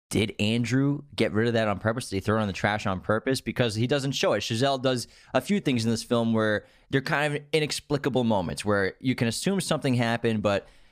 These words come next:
they don't explain it, or why did this happen? It's just kind of out of nowhere. Like, like, obviously that, and then the, the sheet music disappearing. Then we're talking about the bu-, the tire of the,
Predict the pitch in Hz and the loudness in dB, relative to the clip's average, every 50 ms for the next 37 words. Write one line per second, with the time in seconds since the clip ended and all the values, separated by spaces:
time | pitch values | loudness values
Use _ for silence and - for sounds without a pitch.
0 | _ _ _ - 135 139 147 143 139 135 - - 127 123 120 120 107 113 110 104 | _ _ _ 0 0 2 2 0 0 0 -2 -2 0 0 2 2 2 2 2 2
1 | 120 127 135 135 127 117 120 110 - 117 107 104 104 - - 107 104 101 104 - | 2 0 0 0 -2 -4 -4 -4 -2 -2 0 0 0 0 -2 -2 0 -2 -2 -2
2 | - 110 101 - 120 107 - - - 110 107 107 98 - - 110 110 107 104 104 | 0 -2 0 0 -2 -2 -2 -2 -2 0 0 -2 -2 -2 0 0 0 2 2 2
3 | 107 107 104 104 101 98 92 92 95 95 92 90 - - - 107 101 113 113 117 | 2 2 2 2 2 2 2 2 2 2 0 -2 -2 -2 -2 0 2 2 2 0
4 | 113 110 - - 117 98 107 104 104 104 107 - - 107 104 101 98 98 95 95 | 0 -2 -4 -4 -2 0 0 0 0 0 -2 -4 -4 -4 -2 -2 -2 0 0 -2
5 | - - - 104 - - 117 110 110 107 107 90 85 98 98 101 - - 107 107 | -2 -2 -2 -2 -2 -2 0 0 0 0 0 -2 -4 -6 -8 -6 -2 0 0 2
6 | 107 104 104 98 95 95 95 - 110 101 95 - 101 98 98 92 92 - - - | 2 0 0 0 0 0 0 0 0 0 0 0 -2 0 0 0 0 -2 -10 -20
7 | - - - - - 110 113 110 98 - 120 120 - - 120 113 - 131 120 127 | -20 -20 -20 -4 0 2 2 2 2 2 0 0 0 0 -4 -2 0 0 0 2
8 | 127 123 123 123 - - 113 113 110 104 107 110 104 98 98 92 87 | 2 2 0 0 0 0 0 0 0 0 0 2 2 2 2 0 -2